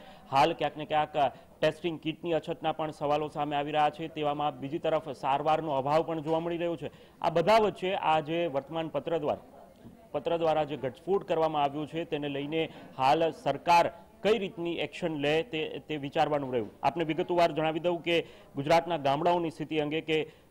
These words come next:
ફક્ત છત્રીસ ગામડા એવા છે સૌરાષ્ટ્ર અને મધ્ય ગુજરાતના કે જ્યાં નેવ દિવસમાં આઠ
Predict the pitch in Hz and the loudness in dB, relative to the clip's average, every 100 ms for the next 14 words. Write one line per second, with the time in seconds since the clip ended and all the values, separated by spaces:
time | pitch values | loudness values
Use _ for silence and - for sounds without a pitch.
0 | _ - 170 - 170 - 165 160 190 147 | _ -4 -2 2 2 2 -4 -2 -2 0
1 | 165 160 170 165 170 165 180 - 151 175 | 2 4 4 4 2 0 -2 -4 0 0
2 | 180 180 160 143 156 156 156 151 156 156 | 0 -4 -4 -2 -2 -2 2 2 0 -6
3 | 156 151 147 147 170 165 165 165 160 147 | -6 -4 -2 -2 -2 -2 -2 -2 -2 -2
4 | 156 | -2